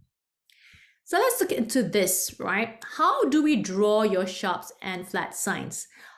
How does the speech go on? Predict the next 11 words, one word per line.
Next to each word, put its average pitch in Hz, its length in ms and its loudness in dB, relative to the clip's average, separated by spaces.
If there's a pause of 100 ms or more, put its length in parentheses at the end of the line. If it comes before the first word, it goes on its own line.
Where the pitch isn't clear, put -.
(100)
A 196 60 -6
lot 226 360 2
of 320 100 0
students 247 540 0
tend 208 240 -4
to - 60 -12
do 202 220 -2
this. - 280 -6
They 190 180 -6
tend 269 400 -4 (140)
to 208 400 2